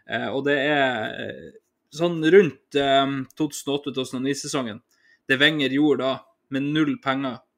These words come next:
null midler, måtte selge de beste hele tiden, eh, og, og fikk oss, <laughs> jeg søkte opp stallen i, i null åtte null ni.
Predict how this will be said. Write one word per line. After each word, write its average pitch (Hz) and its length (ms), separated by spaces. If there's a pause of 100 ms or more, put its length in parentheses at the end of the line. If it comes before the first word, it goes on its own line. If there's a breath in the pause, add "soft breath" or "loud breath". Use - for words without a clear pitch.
(140)
null 139 320
midler, 131 320
måtte 123 240
selge 139 320
de 123 80
beste 131 260
hele 127 220
tiden, 127 260 (600 soft breath)
eh, 120 560 (100)
og, 123 400
og 110 80
fikk - 300
oss, 127 220 (160)
<laughs> - 40
jeg 143 300
søkte - 340
opp - 380
stallen 127 520
i, 123 140 (200)
i 131 40
null 135 220
åtte 135 220
null 120 160
ni. 135 160